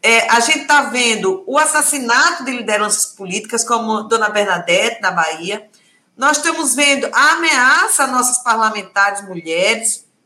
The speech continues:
muitas ameaçadas, no Brasil, com ameaças de cassação, et cetera. O que aconteceu em Lumiar com a deputada Marina, do M S T, foi muito grave, muito grave.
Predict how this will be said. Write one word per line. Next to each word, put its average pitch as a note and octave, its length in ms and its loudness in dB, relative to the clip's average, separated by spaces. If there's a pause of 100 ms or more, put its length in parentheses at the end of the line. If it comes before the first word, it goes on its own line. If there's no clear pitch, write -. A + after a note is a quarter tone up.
muitas D4+ 460 -2
ameaçadas, A3 1040 0 (1200)
no A#3 180 -2
Brasil, A3 440 2
com A3+ 120 -4
ameaças G3+ 420 -2
de - 80 -14
cassação, G3+ 560 -2
et F3+ 160 -6
cetera. G#3 640 -2 (340)
O E4 140 -8
que F#4 80 0
aconteceu C#4 580 0
em B3 60 -4
Lumiar A3+ 360 0
com A3 60 -4
a G#3+ 40 -4
deputada G3 640 -2
Marina, G3+ 540 -2
do G3+ 100 -4
M F#3+ 200 -2
S F#3 160 -2
T, F#3+ 180 -8
foi A#3 140 0
muito D4 520 0
grave, F#3+ 680 2
muito C4 500 -6
grave. F3 680 -2